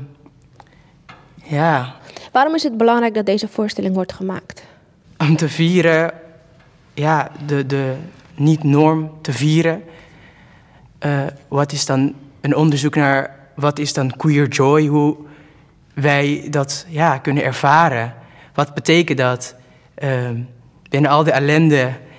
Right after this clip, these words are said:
Speaker 1: in de wereld, hoe we dat samen kunnen, ja,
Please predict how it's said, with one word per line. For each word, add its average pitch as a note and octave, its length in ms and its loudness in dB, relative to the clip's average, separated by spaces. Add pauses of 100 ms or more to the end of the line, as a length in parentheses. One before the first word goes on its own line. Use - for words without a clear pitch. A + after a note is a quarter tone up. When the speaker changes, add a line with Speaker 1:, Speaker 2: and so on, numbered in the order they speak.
(140)
Speaker 1:
in D#3+ 120 2
de D#3 80 4
wereld, D3 360 6
hoe D3+ 140 0
we D3+ 60 2
dat D3 160 -2
samen D#3 460 2
kunnen, C#3 360 -2 (1500)
ja, D#3 440 -2